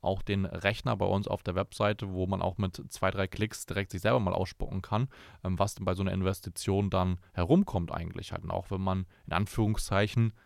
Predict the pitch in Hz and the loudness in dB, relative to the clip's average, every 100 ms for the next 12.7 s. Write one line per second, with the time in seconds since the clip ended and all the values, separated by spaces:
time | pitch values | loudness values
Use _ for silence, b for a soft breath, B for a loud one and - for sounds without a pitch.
0 | b b _ 98 95 104 117 110 - 113 | b b _ 0 4 6 6 4 0 0
1 | 107 - 135 127 90 87 82 87 - - | 2 6 6 6 2 0 -4 -6 -8 -10
2 | - - - - - 104 b b b - | -10 -14 -16 -10 -4 -4 b b b -4
3 | 92 98 123 123 117 b b _ 98 98 | 4 6 8 8 4 b b _ 2 2
4 | 92 98 98 - 123 - 120 104 - 127 | 2 4 4 4 0 0 0 0 0 -2
5 | 151 120 123 123 - 98 107 90 _ - | 0 0 0 -2 2 4 4 -2 _ 0
6 | 110 165 175 - - 139 117 104 101 113 | 2 2 0 -2 0 0 0 0 0 -2
7 | 131 b b 104 117 175 135 - 87 90 | -4 b b 6 10 8 6 -2 -2 -2
8 | 90 - 92 - 90 - 85 90 90 95 | -2 -2 -6 -6 -10 -8 -4 -4 -4 -6
9 | 87 - 98 117 107 98 90 - 131 131 | -6 -4 -2 0 2 2 0 0 4 4
10 | 113 107 113 113 107 107 - - 110 95 | 4 2 2 0 2 0 0 0 0 0
11 | - 87 85 85 - - - - 95 101 | -4 -6 -4 -4 -6 -8 -8 -4 -4 -2
12 | 95 87 - - - - | -2 -4 -6 -10 -12 -14